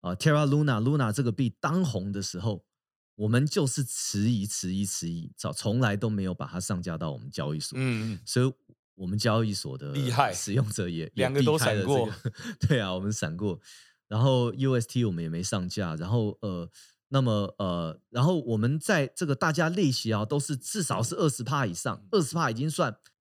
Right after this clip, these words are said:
Speaker 1: 收受的啊，我们最高就到八点多趴。
Speaker 2: 嗯。
Speaker 1: 那后来呢，随着这个，呃，Terra Luna、three，three A C、F T X一直这个
Speaker 2: 是。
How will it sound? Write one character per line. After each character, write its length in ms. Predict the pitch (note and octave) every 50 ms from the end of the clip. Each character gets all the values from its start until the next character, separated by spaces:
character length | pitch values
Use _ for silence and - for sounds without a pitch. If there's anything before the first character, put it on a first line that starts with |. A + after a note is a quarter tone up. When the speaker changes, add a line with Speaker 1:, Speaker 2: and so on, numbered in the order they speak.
| _ _ _ _ _ _ -
Speaker 1:
收 240 | - - D#3 E3
受 260 | D3 - F#3+ C3+ A2 G2
的 180 | E2 D2+ - -
啊， 160 | - D#2+ - - _ _ _ -
我 160 | B2+ A2+ A2
们 200 | A2+ A#2+ C3+ D3
最 200 | - - D#3+ C3
高 240 | A2 B2+ A2+ A#2+ B2
就 140 | - A#2
到 220 | G#2+ A#2 G#2+ G2+ F2
八 220 | - G2 F2 F#2
点 180 | F#2 E2 C2 C2
多 160 | C#2+ D#2 D2
趴。 280 | - - C#2+ C#2+ - _ _ _ _ _
Speaker 2:
嗯。 200 | B2 C3 B2 A2+
Speaker 1:
那 180 | G#2+ C#3 C3 A#2
后 220 | A2+ D3+ D3+ B2+
来 160 | A2 G2 F#2+ G2
呢， 180 | G2 G2+ G2+
随 300 | G#2+ - - G2 F#2+ A2 A2+
着 160 | A2+ G#2+ G2+
这 140 | F#2+ A#2 G2+
个， 320 | G2+ F#2+ F2+ F2+ F#2 - _ _ _ _ _ _ _ _ -
呃， 220 | F2+ E2+ E2+ F2
Terra 280 | - - C#3+ C3 B2+ B2
Luna、 600 | B2 C3 C3 C3 B2 A2+ G#2+ G2 F#2 F#2 F2+ F#2 G2
three，three 800 | - A#2+ A#2+ B2 A#2 - - B2+ - - - - B2 B2 B2+
A 140 | B2 A#2+ A#2+
C、 340 | A2+ - - C#3 B2+ A2 G2+
F 180 | - A#2 A2 -
T 160 | - B2+ A#2
X 340 | G#2 G2 - - - - -
一 100 | - C#3+ A#2
直 260 | - - G#2 G2+ F#2+
这 160 | - - A#2
个 300 | G2 G2 F#2 F#2+ F2+ - _ _ _
Speaker 2:
是。 320 | _ - - G#2+ G2 F#2